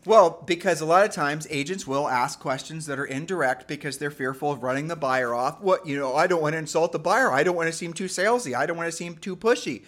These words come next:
I don't wanna blah, blah, blah." What you really don't wanna do is you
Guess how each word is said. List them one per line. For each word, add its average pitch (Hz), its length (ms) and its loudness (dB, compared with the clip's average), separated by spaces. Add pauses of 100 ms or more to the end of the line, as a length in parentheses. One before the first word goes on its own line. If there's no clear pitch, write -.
(280)
I 147 100 6
don't 185 140 4
wanna 175 220 2
blah, 143 240 2
blah, 160 180 2
blah." 160 420 4
What 196 240 0
you 208 160 -6
really 233 300 0
don't 208 280 2
wanna 170 200 -2
do 151 460 4
is 151 260 -4
you 196 340 0